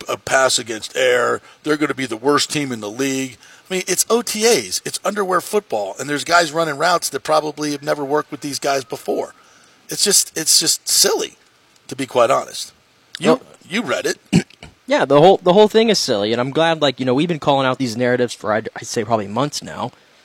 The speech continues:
Speaker 2: since Baker became the quarterback. Uh, we talked with Luke, Luke Easterling of Athlon Sports on Friday, and which I encourage everybody to go check out that interview. He debunked all of it
Speaker 1: Yeah.
Speaker 2: in the thirty minutes he was on with us. And then I
Speaker 1: Yeah.
Speaker 2: came across the article that Scott wrote,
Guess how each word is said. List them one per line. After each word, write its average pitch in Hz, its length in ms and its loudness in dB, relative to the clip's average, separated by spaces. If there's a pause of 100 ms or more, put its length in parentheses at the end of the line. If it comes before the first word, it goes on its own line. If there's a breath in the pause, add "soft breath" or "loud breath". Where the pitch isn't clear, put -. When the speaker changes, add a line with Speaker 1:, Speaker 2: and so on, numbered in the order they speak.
Speaker 2:
since 127 220 -8
Baker 127 280 2
became 117 300 -6
the 107 60 -6
quarterback. 101 580 -4 (260 soft breath)
Uh, 107 220 -2
we 123 100 -4
talked 127 280 2
with 110 120 -2
Luke, 127 140 -2 (260)
Luke 135 220 -2
Easterling 131 400 -2
of 110 60 -4
Athlon 117 400 0
Sports 139 340 -4
on 101 80 -2
Friday, 135 580 2 (360 soft breath)
and 113 420 0 (280)
which 123 200 -2
I 123 60 6
encourage 123 360 2
everybody 120 220 -2
to 113 60 0
go 113 40 2
check 131 240 -2
out 113 120 0
that 147 200 4
interview. 104 380 -2
He 131 160 -4
debunked 113 460 -2
all 110 240 4
of 101 100 -8
it - 160 -4 (160)
Speaker 1:
Yeah. - 120 -6 (120)
Speaker 2:
in 123 120 -4
the 113 60 -6
thirty 127 280 4
minutes 127 220 0
he 123 60 -2
was 117 140 -2
on 107 120 0
with 104 120 -12
us. 123 240 0
And 123 80 -4
then 123 120 0
I - 40 4
Speaker 1:
Yeah. 127 40 4 (120)
Speaker 2:
came 139 200 -4
across 127 280 4
the 85 140 -6
article 123 340 2
that - 160 -6
Scott 190 320 2
wrote, 117 260 2